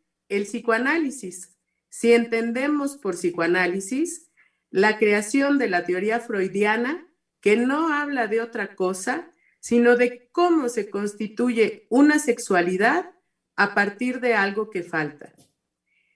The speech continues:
Tenemos veintitrés tomos de eso.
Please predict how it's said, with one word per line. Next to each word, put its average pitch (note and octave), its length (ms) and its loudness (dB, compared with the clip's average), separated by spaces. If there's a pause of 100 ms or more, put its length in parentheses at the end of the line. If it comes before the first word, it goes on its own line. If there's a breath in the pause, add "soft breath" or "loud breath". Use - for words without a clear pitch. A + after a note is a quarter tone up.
(220)
Tenemos C#4 800 2
veintitrés G3+ 840 -2
tomos B3 400 2
de G#3+ 260 0
eso. G3 380 -8